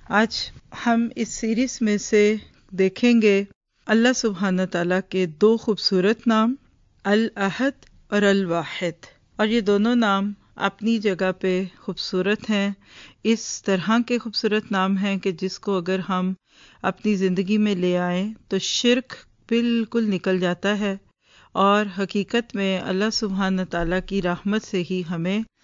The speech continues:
وہ پیاری چیزیں جس کو آپ اور میں اللہ کی رضا کے ساتھ اللہ کی عبادت سمجھتے ہوئے کر سکتے ہیں، وہ کریں گے۔ حقیقت یہ ہے کہ اللہ سبحانہ تعالیٰ کا الاحد اور الواحد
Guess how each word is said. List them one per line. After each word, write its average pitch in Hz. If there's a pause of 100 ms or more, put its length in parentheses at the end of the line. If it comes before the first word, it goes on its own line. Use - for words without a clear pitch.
(300)
وہ 240
پیاری 196
چیزیں 190
جس 185
کو 190
آپ 185
اور 196
میں 175 (680)
اللہ 208
کی 214
رضا 190
کے 196
ساتھ 185 (240)
اللہ 190
کی 190
عبادت 185
سمجھتے 202
ہوئے 185 (380)
کر 233
سکتے 233
ہیں، 202
وہ 185
کریں 160
گے۔ 151 (640)
حقیقت 240
یہ 233
ہے 214
کہ 220
اللہ 202
سبحانہ 196 (100)
تعالیٰ 190
کا 202
الاحد 196 (100)
اور 196
الواحد 185